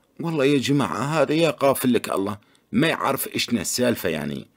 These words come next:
ويروح خليل معاهم على المخفر. فقالوا هنا رئيس المخفر، قال له: "هذا زوج سعاد قدم شكوى ضدك،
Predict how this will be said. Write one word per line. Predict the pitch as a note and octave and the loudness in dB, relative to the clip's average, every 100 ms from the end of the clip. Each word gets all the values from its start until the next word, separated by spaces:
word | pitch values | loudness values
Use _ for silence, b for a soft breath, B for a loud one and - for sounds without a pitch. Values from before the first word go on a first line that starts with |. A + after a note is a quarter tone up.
| b b b b b b b - | b b b b b b b 0
ويروح | F#3 F#3+ F3 B2+ | 4 6 6 2
خليل | A#2 B2 D#3 D3+ D#2+ | 2 4 4 2 -2
معاهم | E2 B2+ C3 D3 D3 - | -2 0 0 -2 -4 -4
على | - C#2+ | -6 -6
المخفر. | - - - - _ _ _ _ | -10 -10 -12 -14 _ _ _ _
فقالوا | A#2 B2 E3+ E3 A#2 | 0 4 6 6 4
هنا | D3 C#3+ B2 | 4 4 4
رئيس | A2+ C#3+ C3+ | 2 2 0
المخفر، | A2+ B2 - A#2+ A2+ - b b b b - A#2+ | 0 0 0 2 2 0 b b b b -2 4
قال | D3 D3 | 6 6
له: | C3 C#3+ | 6 6
"هذا | C3+ C3+ C3+ G#2+ | 6 8 6 4
زوج | G2+ D3 A#2 G2+ | 6 6 6 0
سعاد | - G2 C3 C#3 C#3 A#2 - - | -2 0 4 4 4 0 -8 -2
قدم | D3 A#2+ A2+ G2+ | -2 0 0 2
شكوى | - C#3 - G2+ | 0 0 0 0
ضدك، | A#2+ B2 B2 C3 - | 2 2 2 2 -2